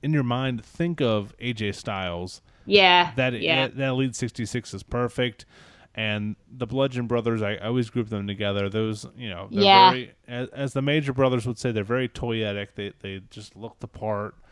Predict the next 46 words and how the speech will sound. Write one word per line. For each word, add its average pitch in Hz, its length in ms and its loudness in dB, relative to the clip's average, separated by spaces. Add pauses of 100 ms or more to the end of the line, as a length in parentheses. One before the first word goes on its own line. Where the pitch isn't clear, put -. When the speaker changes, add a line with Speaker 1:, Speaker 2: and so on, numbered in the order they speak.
(280)
Speaker 1:
They're - 200 -20
cool 135 420 -12
looking, 113 560 -6 (400)
uh, 90 240 -6
figures 107 420 -6
out 101 140 -2
of 98 60 -8
the 95 80 -6
package. 104 420 -10
They're, 98 220 -6 (100)
they're 107 180 -12
nice, 107 260 -10
heavy, 113 360 -6
sturdy 110 420 -6
figures, 98 540 -8
and, 92 260 -8
uh, 90 320 -8 (100)
they, 104 360 -10
they 110 180 -10
definitely 104 400 -10
looked - 280 -12 (100)
really 110 260 -8
nice 95 460 -10 (340)
unboxed. 90 560 -8
So, 92 260 -8
uh, 90 240 -6 (580)
it's 165 140 -8
been 233 140 0
a 226 60 0
cool, 214 440 2
uh, 190 380 2
you 190 120 -4
know, 160 80 2
first 180 300 -4
six - 200 -4
months 196 200 0
of 160 60 -10
the 139 60 -2
year. 180 180 0
We 170 140 2
have 151 140 2
a 131 60 -2
bunch 143 340 0
of, 143 200 -2
you 175 100 0
know, 107 340 0